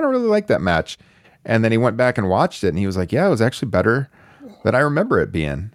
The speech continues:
And I agree with you, Frank. I like the tie-in with the Hart family. I believe, I haven't seen it in a few years, I think they show an interview filmed with Razor,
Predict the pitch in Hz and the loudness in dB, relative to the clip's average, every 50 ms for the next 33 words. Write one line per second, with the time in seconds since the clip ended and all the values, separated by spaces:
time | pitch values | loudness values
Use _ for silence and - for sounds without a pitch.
0 | - - - 98 98 92 92 90 - - _ - 110 135 143 135 151 156 156 156 | -16 -10 -4 -2 -2 0 -2 -2 -6 -8 _ -2 -2 0 0 0 0 0 0 0
1 | 147 - - 139 135 147 143 - - 113 107 104 117 120 - - 92 - 120 113 | -2 -2 0 0 0 0 0 0 0 0 2 2 0 0 -2 -6 -4 0 2 2
2 | 117 120 120 113 - 95 90 98 104 95 - 117 110 110 113 120 120 123 127 127 | 2 2 2 2 0 2 2 2 0 0 0 0 0 2 2 0 0 0 -2 -4
3 | - _ _ - - _ - - 127 120 131 123 117 110 120 147 170 196 208 220 | -6 _ _ -20 -12 _ -2 0 0 2 2 2 2 0 0 -2 0 0 0 0
4 | 233 214 - 135 135 165 170 127 95 - 147 151 151 127 113 104 - 117 113 107 | 0 -2 -2 0 0 0 -2 -2 -4 -2 0 2 2 2 0 0 2 2 2 4
5 | 104 107 113 110 101 92 85 - - 101 95 143 165 175 - 175 139 - - - | 4 4 4 4 2 0 -2 -2 -4 -2 0 0 0 0 0 -2 -2 -2 -4 -4
6 | - 120 117 120 123 120 117 110 101 - - 92 92 - - 107 113 120 131 127 | -2 0 2 2 2 2 2 2 0 0 -2 -2 -2 -2 -2 0 2 2 2 2
7 | 139 156 156 160 151 - - 135 127 127 131 135 127 113 101 - 92 101 104 107 | 0 0 0 0 0 -2 -2 0 0 2 0 0 0 -2 -4 -4 0 0 2 2
8 | 113 113 117 123 120 123 127 | 2 2 2 2 2 2 0